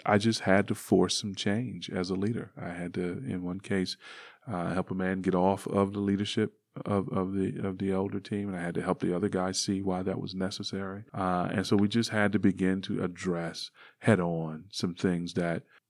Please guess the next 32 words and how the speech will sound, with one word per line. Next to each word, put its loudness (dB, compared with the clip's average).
they 8
wouldn't 6
go 10
away 6
if 0
we 2
ignored -2
them, -10
and -2
they 2
would -2
sink -2
the 0
leadership -4
if -8
we -6
ignored -10
them. -16
And -4
so 2
that 4
mix 2
of 6
working 8
on 4
relationships, 0
addressing 4
problems, 0
growing 6
up 2
a 2
bit, 4